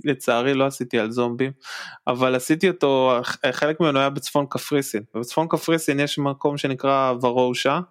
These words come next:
שזה רובע תיירותי, שהיה רובע תיירותי משגשג עד שבעים וארבע, וכשהטורקים פלשו,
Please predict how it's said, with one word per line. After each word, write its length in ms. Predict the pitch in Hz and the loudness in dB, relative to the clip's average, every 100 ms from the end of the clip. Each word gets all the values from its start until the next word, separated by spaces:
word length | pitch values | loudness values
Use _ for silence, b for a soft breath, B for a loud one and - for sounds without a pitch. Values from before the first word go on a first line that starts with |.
| b b b _ | b b b _
שזה 640 | - 135 127 131 127 127 127 - - | -6 -2 -2 0 2 2 0 -4 -4
רובע 400 | 131 151 175 185 | 2 2 4 2
תיירותי, 800 | 151 - 131 131 131 - 175 165 | 2 0 2 2 0 2 2 2
שהיה 220 | 139 139 165 | 2 2 2
רובע 220 | 170 165 | 2 2
תיירותי 440 | 160 139 139 165 | 2 2 2 2
משגשג 680 | 160 143 - 120 - 156 190 170 | 0 0 -4 -4 -2 0 0 0
עד 240 | 147 147 | 0 -2
שבעים 380 | 147 - 139 143 | -2 -2 0 0
וארבע, 380 | 135 127 143 185 | 2 2 2 2
וכשהטורקים 840 | 170 131 - 127 127 139 135 175 165 | 0 -2 0 0 0 -4 -2 -2 0
פלשו, 580 | 165 165 - 247 214 | 0 0 2 2 2